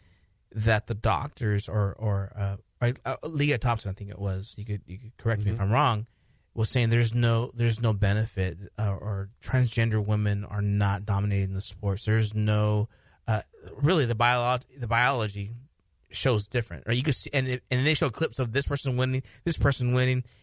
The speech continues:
Speaker 1: and just, I just came across this too. You know, there's two biological males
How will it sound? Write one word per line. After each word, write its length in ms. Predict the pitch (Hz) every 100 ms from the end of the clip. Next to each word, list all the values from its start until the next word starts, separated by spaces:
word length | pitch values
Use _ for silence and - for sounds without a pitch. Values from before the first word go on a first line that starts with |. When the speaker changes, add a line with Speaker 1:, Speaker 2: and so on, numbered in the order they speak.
| _
Speaker 1:
and 260 | 151 131 117
just, 240 | 147 -
I 120 | -
just 260 | 120 120 -
came 160 | 131 123
across 340 | 120 117 -
this 160 | 117 -
too. 180 | -
You 180 | 135 120
know, 80 | 113
there's 260 | 104 104 -
two 380 | - - 190 170
biological 680 | 147 135 135 135 127 135 123
males 480 | 113 120 113 110